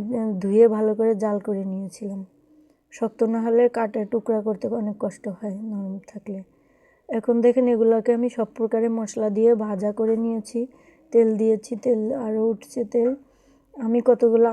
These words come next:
আলুও ভেজে রেখেছি মশলা সব কিছু দিয়ে লাল লাল করে। এর ভিতরে আমি আলুগুলাও দিয়ে দেবো। এগুলা রান্না করা শেষ, এগুলা এখন খাওয়ার জন্য প্রস্তুত। আলু দিয়ে আমি নাড়াচাড়া করে একসাথে মিশিয়ে নিব,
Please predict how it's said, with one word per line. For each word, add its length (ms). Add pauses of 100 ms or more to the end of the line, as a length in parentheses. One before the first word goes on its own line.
আলুও 360
ভেজে 300
রেখেছি 460
মশলা 400 (100)
সব 200
কিছু 200 (120)
দিয়ে 180 (480)
লাল 320
লাল 180
করে। 260 (240)
এর 240
ভিতরে 400
আমি 160
আলুগুলাও 640
দিয়ে 160
দেবো। 180
এগুলা 300
রান্না 320
করা 220
শেষ, 260 (580)
এগুলা 380
এখন 240
খাওয়ার 360
জন্য 200 (140)
প্রস্তুত। 400 (2250)
আলু 240
দিয়ে 220
আমি 160
নাড়াচাড়া 520
করে 280
একসাথে 380
মিশিয়ে 440
নিব, 180